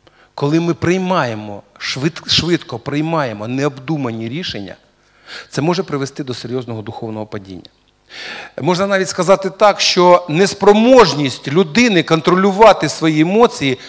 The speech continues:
перешкоджує духовному зростанню. Тобто людина переживає швидке піднесення і спад, піднесення і спад. Знаєте, приведу один приклад. Нещодавно,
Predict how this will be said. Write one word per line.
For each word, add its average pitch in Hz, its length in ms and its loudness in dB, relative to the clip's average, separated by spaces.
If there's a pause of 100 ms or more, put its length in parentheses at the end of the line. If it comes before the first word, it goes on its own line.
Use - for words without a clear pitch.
(120)
перешкоджує 165 680 0
духовному 131 560 -6
зростанню. 113 520 -12 (3250)
Тобто 180 240 0
людина 175 320 2
переживає 151 420 0
швидке 147 380 -4
піднесення 226 800 2 (420)
і 214 100 0
спад, - 460 -6
піднесення 180 560 0
і 170 40 -4
спад. 147 340 -2 (220)
Знаєте, 240 240 2
приведу 220 360 0
один 214 220 2
приклад. 190 400 -2
Нещодавно, 214 680 2